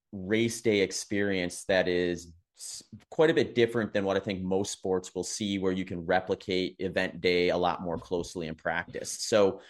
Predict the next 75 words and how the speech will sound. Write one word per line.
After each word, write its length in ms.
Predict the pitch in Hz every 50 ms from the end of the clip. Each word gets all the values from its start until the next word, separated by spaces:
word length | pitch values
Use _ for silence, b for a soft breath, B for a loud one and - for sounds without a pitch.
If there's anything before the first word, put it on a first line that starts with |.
| B B B B B B _ _ _
when 120 | 131 131
I 100 | 127 135
look 240 | 156 143 143 160 160
at 180 | 175 151 - -
that 220 | 135 117 107 -
through 140 | - 127 127
the 100 | 113 107
mental 440 | 101 95 104 110 117 117 - 127 107
and 120 | 101 104
physical 540 | - 113 107 101 113 110 - 104 101 98 95
demand 440 | 98 - 90 92 90 92 98 101 104
side 180 | - 92 87
of 100 | 87 87
things, 480 | - 92 90 90 90 90 87 - - - _ _ _
I 60 | 104
think 280 | - - 165 170 160 - _ -
we've 220 | 113 127 123 101
learned 240 | 104 113 117 113 107
a 60 | 101
lot 240 | 92 87 90 98 101
about, 260 | 98 85 95 90 -
like, 180 | 92 90 85 _
the 100 | 98 90
right 320 | 85 82 92 98 98 -
way 100 | 101 95
to 80 | 90 82
physically 460 | - _ 92 92 87 104 104 117 113
prepare 300 | 110 117 110 - 117 110 107
for 100 | 120 113
that. 260 | 120 120 123 - -
Like, 160 | 98 90 -
the 80 | - 95
wrong 320 | 98 117 120 123 123 120
way 220 | 113 107 104 101
is, 160 | 95 92 92 - - _ _ _ _ _ _ _
is 280 | 107 107 - - - _ _ _
to 80 | - 107
go 280 | 92 127 113 104 101 101
out 80 | 101
and 80 | 98 95
just 200 | 98 92 90 - 80 80
run 220 | 95 101 95 92
all 300 | - - 95 90 95 98
the 100 | 101 110
time 320 | 107 - 104 101 107 101 98
and 120 | 90 90
think, 160 | - 101 92
"Oh, 140 | 110 127 117
because 240 | 92 95 95 101 92
I'm 120 | 98 92
running 200 | 101 104 101 98
a 60 | 95
hundred 200 | 95 101 95 92
miles, 280 | 90 98 95 92 90 92
I 60 | 90
should 200 | 87 - 87 87
run 180 | 87 90 90 92
all 220 | - 98 92 95
day, 160 | 90 98 92
every 200 | 90 98 101 104
day." 120 | 101 107 104
It's 120 | 101 -
like 80 | 98 90
your 100 | 98 95
body 260 | 95 95 95 95 92
can 180 | 90 - 104 90
only 180 | 90 90 87
tolerate 440 | - - 92 90 87 87 87 71 -
so 160 | - 101 92
much 280 | 92 90 87 87 - -
and 120 | 90 85
it's 140 | 82 82 -
gonna 140 | - 85 80
break 280 | - 87 85 80 -
down. 320 | - 95 95 87 82 78